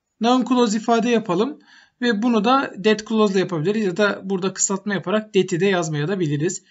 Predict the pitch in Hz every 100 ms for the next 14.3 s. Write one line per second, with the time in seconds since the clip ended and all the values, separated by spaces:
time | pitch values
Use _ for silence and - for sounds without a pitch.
0 | _ - 185 226 233 202 190 190 196 196
1 | 233 220 180 214 196 214 220 - 202 175
2 | 160 170 160 131 113 - _ _ _ -
3 | - - - 196 185 196 190 208 214 202
4 | 190 147 147 135 139 131 131 - 143 127
5 | 117 - _ _ _ - 147 139 185 226
6 | 226 202 180 175 196 185 196 160 143 127
7 | 131 127 - 160 - 151 185 - 160 151
8 | 160 160 151 127 127 - - - - -
9 | 262 254 254 233 233 240 247 - _ _
10 | _ _ _ 233 233 - 170 156 156 175
11 | - - - - - _ _ _ _ _
12 | _ _ 196 - 151 147 185 185 - -
13 | _ _ _ _ _ 170 208 185 139 117
14 | - -